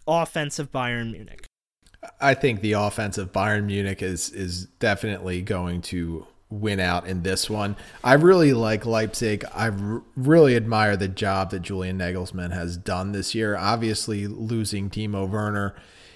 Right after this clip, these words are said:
Speaker 2: it, it, it crippled their offense, but it just shows you how brilliant he is as a coach in that he's extracting so much out of so many different players, and they're finding ways to win without really having that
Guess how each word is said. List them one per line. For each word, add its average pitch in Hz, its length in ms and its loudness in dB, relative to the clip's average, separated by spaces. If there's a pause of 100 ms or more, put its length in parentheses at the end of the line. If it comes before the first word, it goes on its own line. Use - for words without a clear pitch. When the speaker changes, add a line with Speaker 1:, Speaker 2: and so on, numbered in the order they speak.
(200)
Speaker 2:
it, 143 200 -2
it, 143 240 0
it 131 220 -2
crippled 127 580 2
their 107 180 2
offense, 87 600 2
but 107 160 -2
it 104 80 -4
just 151 160 0
shows 165 260 2
you 135 80 0
how 123 140 2
brilliant 104 560 -4
he 104 160 0
is 98 180 -2
as 92 160 -4
a 95 60 -6
coach 98 360 -4 (120)
in 107 160 -4
that 101 220 2
he's 110 260 -2
extracting 131 760 0
so 139 440 0
much 135 580 0 (340)
out 113 140 0
of 101 100 -6
so - 360 2
many 139 220 4
different 117 400 -2
players, 95 540 -2 (280)
and 123 140 -4
they're 113 100 2
finding 147 640 2
ways 117 360 2
to 113 100 -4
win 98 400 -4
without 117 640 0
really 147 380 4
having 107 420 0
that 104 240 0